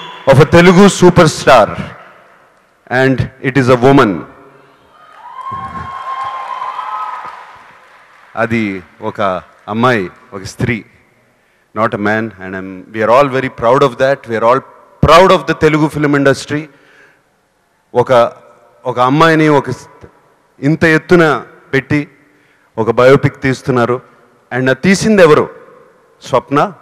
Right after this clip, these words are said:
ప్రియాంక దత్, అశ్విని దత్ గారు కాదు. వాళ్ళిద్దరూ ఆడపిల్లలు. And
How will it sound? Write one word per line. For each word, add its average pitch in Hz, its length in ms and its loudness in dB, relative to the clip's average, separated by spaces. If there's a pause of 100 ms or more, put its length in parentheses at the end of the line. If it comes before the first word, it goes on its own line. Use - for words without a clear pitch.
(160)
ప్రియాంక 123 360 -2
దత్, 98 300 -6 (340)
అశ్విని 147 300 -2
దత్ 135 220 0
గారు 120 180 0
కాదు. 95 280 -6 (1500)
వాళ్ళిద్దరూ 147 480 0
ఆడపిల్లలు. 139 680 4 (4000)
And 160 280 2